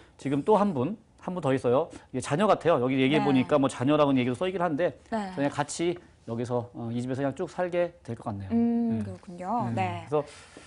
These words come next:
Speaker 1: 아, 정리하자면요. 그래서,
Speaker 2: 네.
Speaker 1: 예, 이혼했을 경우에는 바로,
Speaker 2: 네.
Speaker 1: 어, 이혼한 그 날짜, 이혼한 날짜가, 아,
Speaker 2: 전입
Speaker 1: 임차인이,
Speaker 2: 날짜가.
Speaker 1: 그렇죠, 전입 날짜. 그래서
Speaker 2: 네.
Speaker 1: 그날부터 임차인의 자격이 생긴다.
Speaker 2: 네.
Speaker 1: 그 전까지는 아니었다, 이런 얘기입니다.
Speaker 2: 예.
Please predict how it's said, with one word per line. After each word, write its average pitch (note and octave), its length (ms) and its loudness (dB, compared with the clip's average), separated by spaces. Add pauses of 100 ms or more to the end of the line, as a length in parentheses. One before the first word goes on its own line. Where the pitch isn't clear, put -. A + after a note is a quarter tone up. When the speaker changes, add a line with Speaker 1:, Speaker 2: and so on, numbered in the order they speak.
(260)
Speaker 1:
아, D3 320 6 (1200)
정리하자면요. D#3 640 2
그래서, B2 220 -2
Speaker 2:
네. G3+ 320 -2
Speaker 1:
예, A#2 280 -2
이혼했을 A3 520 2
경우에는 B2+ 460 -2 (120)
바로, E3+ 380 0
Speaker 2:
네. - 60 -18 (200)
Speaker 1:
어, A2 260 -6 (100)
이혼한 A3 520 2
그 D#3 100 -6
날짜, D3+ 400 0 (640)
이혼한 F3 360 2
날짜가, C#3 580 4 (240)
아, G#2+ 440 -6
Speaker 2:
전입 B2+ 240 0
Speaker 1:
임차인이, C#3+ 360 2
Speaker 2:
날짜가. G#3 180 -6
Speaker 1:
그렇죠, C3+ 240 0
전입 C3+ 200 2
날짜. A2+ 260 0
그래서 F3+ 280 2
Speaker 2:
네. F3+ 240 -8
Speaker 1:
그날부터 C#3+ 480 2
임차인의 D3 500 0
자격이 A#2 260 -2
생긴다. A2+ 480 0
Speaker 2:
네. G3 420 -6 (120)
Speaker 1:
그 - 80 -8
전까지는 C#3+ 300 -2
아니었다, A2 400 -4
이런 D3+ 140 0
얘기입니다. F#2+ 360 -6
Speaker 2:
예. F3 240 -12